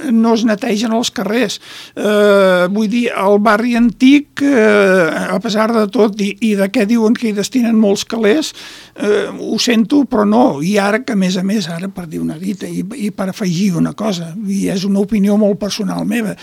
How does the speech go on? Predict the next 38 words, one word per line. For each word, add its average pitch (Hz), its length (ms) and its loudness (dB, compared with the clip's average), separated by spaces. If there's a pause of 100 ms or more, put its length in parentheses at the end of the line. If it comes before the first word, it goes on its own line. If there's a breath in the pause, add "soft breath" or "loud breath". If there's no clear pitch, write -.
(300 loud breath)
i, 196 160 -4 (280)
i, 208 100 0 (300)
i 190 60 2
jo 185 200 2
n-, 202 380 -4
no, 196 260 0
no 202 200 0
hi - 40 0
soc, 262 360 -2
però 170 180 -8
hi 180 80 -4
vaig 175 180 -6
néixer, 233 380 0
al 214 160 -2
barri 190 320 -6
antic, 214 400 -2
com 165 160 -10
aquell 175 240 -8
que 208 140 -2
diu, 254 180 2 (280 loud breath)
i, 185 180 -2 (180)
i, 196 220 -4 (180)
i 170 80 2
me 185 100 2
l'estimo, 233 520 6 (180)
i 202 160 -2
hi 185 80 0
passo 208 340 -2
cada 196 300 -2
dia, 208 240 0
perquè 226 300 -4
jo 214 80 -2
per 196 160 -6
caminar 220 360 0
hi 240 60 -2
passo 220 320 -8
cada 202 260 -6
dia. 180 280 -8